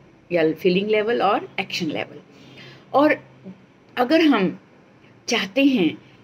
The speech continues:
कि कोई ऐसा एक रिश्ता, उस रिश्ते की जो एक disagreement है, अ, mismatch of opinion,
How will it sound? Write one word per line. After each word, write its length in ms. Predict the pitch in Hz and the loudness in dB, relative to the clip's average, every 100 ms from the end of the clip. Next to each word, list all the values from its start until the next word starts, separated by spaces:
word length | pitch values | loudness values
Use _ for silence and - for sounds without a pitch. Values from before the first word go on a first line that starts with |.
| - - | -20 -12
कि 80 | 240 | -6
कोई 260 | 254 269 | 0 2
ऐसा 260 | 254 202 226 | 2 0 -2
एक 160 | 202 | 0
रिश्ता, 460 | 190 180 - 170 156 - - - - | 0 -2 -2 -6 -6 -12 -20 -14 -6
उस 140 | 240 | -2
रिश्ते 340 | 214 - 240 233 | -2 0 2 0
की 460 | 220 226 233 226 | 0 -2 0 0
जो 140 | 208 214 | 4 6
एक 180 | 196 202 | 6 2
disagreement 800 | 196 196 196 160 175 196 190 180 | 0 2 0 0 0 0 0 0
है, 260 | 180 156 - - - - 175 | -2 -6 -8 -16 -20 -8 -2
अ, 60 | |
mismatch 720 | 170 165 190 190 202 185 185 | 0 0 -2 -2 0 0 0
of 80 | 202 | -4
opinion, 600 | 196 190 190 190 190 | -4 -2 0 0 0